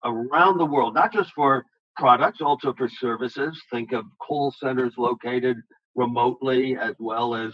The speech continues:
software development in India. We've optimized for the most efficient supply chains for goods and services. And the increase in efficiency comes at a cost.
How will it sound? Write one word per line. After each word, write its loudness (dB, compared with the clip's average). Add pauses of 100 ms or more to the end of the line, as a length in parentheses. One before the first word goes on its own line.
(140)
software 0
development -4
in -14
India. -2 (440)
We've 2
optimized 4 (120)
for 2
the -2
most 4 (140)
efficient -2 (280)
supply 6 (160)
chains -4
for -4
goods -2
and -4
services. -4 (680)
And 2
the -4
increase 4
in 2
efficiency -4 (500)
comes 0
at 2
a 4 (120)
cost. -2